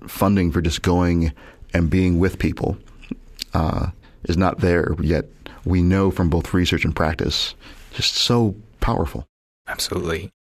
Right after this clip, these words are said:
Speaker 2: And I think this is actually a perfect segue into our last question,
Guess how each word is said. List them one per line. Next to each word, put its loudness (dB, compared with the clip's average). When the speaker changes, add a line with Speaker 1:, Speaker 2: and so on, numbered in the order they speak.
Speaker 2:
And 0
I 0
think -2
this 0
is 2
actually 0
a -4
perfect -4
segue 0
into -2
our 0
last 0
question, -2